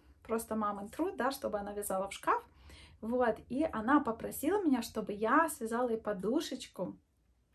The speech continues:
звездочку. И я постараюсь вставить эту фотографию где-то. Она мне прислала фотографию. И, а, я такую звездочку вязала, только маленькую. Получается,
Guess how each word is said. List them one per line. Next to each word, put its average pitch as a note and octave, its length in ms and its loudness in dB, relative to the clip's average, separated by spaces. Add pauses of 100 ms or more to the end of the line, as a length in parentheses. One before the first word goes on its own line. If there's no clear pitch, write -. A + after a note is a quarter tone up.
(200)
звездочку. A3 800 0 (400)
И A3+ 60 -4
я A3+ 160 4
постараюсь A3+ 560 2
вставить D4+ 640 2
эту A3 240 -4
фотографию A3 680 -2
где-то. F#3 400 0
Она G3 120 -4
мне G#3 140 -8
прислала G#3 360 -2
фотографию. D4 640 -2 (560)
И, A#3+ 320 4 (280)
а, G3+ 420 -4
я C4 400 4
такую C4+ 420 0
звездочку A#3+ 540 2
вязала, B3+ 680 6
только A#3 240 0
маленькую. A#3+ 600 6
Получается, A3+ 640 2